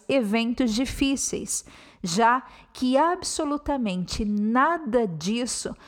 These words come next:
pode mudar os eventos que não estão sob nosso controle. Portanto,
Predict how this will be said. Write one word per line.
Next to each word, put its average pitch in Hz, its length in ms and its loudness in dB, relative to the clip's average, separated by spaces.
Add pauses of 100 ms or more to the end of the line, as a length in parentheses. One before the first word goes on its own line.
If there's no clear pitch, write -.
(200)
pode 254 360 2
mudar 247 680 0
os 214 200 -2
eventos 233 680 0 (240)
que 330 120 -2
não 330 180 0
estão 185 560 -4
sob 220 320 0
nosso 180 420 -2
controle. 180 840 -4 (120)
Portanto, 247 800 0